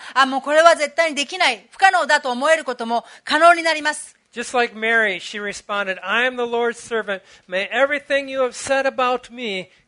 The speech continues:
Speaker 2: come true."
Speaker 1: えー、それはマリアが言った通りですね。マリアは言っ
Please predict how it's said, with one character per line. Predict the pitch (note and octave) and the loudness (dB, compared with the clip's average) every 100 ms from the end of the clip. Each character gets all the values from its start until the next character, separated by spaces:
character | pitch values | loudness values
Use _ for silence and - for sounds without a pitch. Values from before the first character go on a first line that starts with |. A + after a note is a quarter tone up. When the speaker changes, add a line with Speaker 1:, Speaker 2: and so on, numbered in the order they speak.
| - | -14
Speaker 2:
come | - A3 G#3+ | -8 -8 -8
true." | - G#3+ E3+ C3 _ _ _ _ _ _ _ _ _ _ _ _ _ _ _ | -12 -10 -12 -16 _ _ _ _ _ _ _ _ _ _ _ _ _ _ _
Speaker 1:
え | G#3 G3+ G3+ | -18 -16 -16
ー、 | |
そ | B3+ | -10
れ | B3+ | -6
は | B3 C4 A#3+ | 0 2 2
マ | B3+ D4 | 0 2
リ | C#4+ | 2
ア | A#3+ | 2
が | G#3+ | 0
言 | G3 | -4
っ | |
た | B3 | -6
通 | C4+ G#3+ | -6 -6
り | |
で | F#3 | -10
す | - | -10
ね。 | B3+ | 0
マ | F4 | 2
リ | F#4 | 4
ア | D4 | 2
は | |
言 | |
っ | B3+ | 2